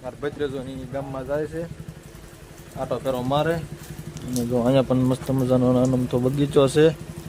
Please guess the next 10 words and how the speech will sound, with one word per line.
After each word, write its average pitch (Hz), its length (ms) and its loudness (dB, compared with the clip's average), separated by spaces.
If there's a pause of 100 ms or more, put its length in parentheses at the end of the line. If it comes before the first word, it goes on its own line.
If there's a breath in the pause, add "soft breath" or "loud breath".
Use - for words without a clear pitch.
(1080)
આ 127 100 6
જામફળી 135 580 6
છે 139 220 4
અને 127 480 2
ચકલાઓ 139 400 6
પણ 135 220 2
જુઓ 135 240 6 (1300)
બેહી 156 280 12
ગયા 135 200 8
છે 131 440 0